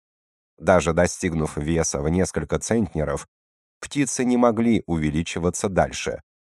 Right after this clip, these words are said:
Опекать потомство они были способны,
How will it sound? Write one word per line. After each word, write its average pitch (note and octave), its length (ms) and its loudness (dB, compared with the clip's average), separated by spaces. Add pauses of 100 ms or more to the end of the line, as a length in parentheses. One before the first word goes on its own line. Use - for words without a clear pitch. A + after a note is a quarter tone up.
(260)
Опекать B2+ 540 0
потомство A2+ 580 2
они G2 280 2
были G2 200 2
способны, B2+ 720 0